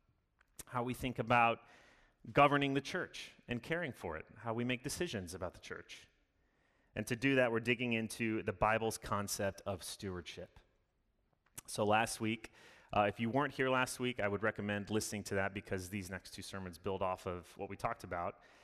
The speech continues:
Um, but we thought about the biblical theology of stewardship in the gospel, and we arrived at three main points about stewardship, mainly from the book of Genesis and throughout the rest of Scripture. Number one, what is a steward? Someone who has God-given what?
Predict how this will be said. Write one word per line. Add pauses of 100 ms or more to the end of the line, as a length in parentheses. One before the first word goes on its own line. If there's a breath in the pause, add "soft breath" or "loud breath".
(300 soft breath)
Um,
but
we
thought
about
the
biblical
theology
of
stewardship
in
the
gospel,
and
we (140)
arrived
at
three
main
points (380 soft breath)
about
stewardship, (160)
mainly
from
the
book
of
Genesis
and
throughout
the
rest
of
Scripture. (800 soft breath)
Number
one,
what
is
a
steward?
Someone
who
has
God-given
what?